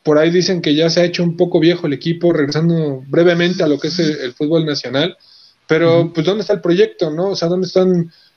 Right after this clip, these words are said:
Speaker 1: tus jugadores? Como en este caso el Bayern Múnich lleva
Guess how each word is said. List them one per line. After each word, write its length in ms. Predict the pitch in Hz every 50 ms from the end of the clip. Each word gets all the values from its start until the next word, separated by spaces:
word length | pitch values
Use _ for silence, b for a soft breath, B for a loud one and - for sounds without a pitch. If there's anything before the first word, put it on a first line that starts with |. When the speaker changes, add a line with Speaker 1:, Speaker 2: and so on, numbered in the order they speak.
| _ _ _
Speaker 1:
tus 340 | - 160 156 151 147 - -
jugadores? 720 | - - 147 151 151 165 170 180 185 185 190 196 185 -
Como 760 | - - 165 156 151 147 143 143 143 143 143 143 143 143 147 147
en 240 | 147 143 143 143 147
este 220 | 160 160 185 170
caso 200 | 175 185 180 180
el 60 | 175
Bayern 260 | 165 165 175 175 165 165
Múnich 380 | 170 175 180 170 - - 170
lleva 360 | 147 160 165 170 175 180 185